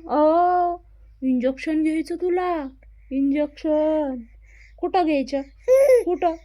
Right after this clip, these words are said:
कुठं घ्यायचं इंजेक्शन? हां? कुठं घ्यायचं?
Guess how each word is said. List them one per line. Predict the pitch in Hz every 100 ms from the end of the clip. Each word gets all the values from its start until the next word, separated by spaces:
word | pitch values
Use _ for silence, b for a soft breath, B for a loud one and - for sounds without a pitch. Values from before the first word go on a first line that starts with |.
| -
कुठं | 392 381 339
घ्यायचं | 294 269 269
इंजेक्शन? | 277 262 262 277 - 269 262 - - b b b b b -
हां? | 370 523 571 - - - - - - -
कुठं | 349 330
घ्यायचं? | 285 269 269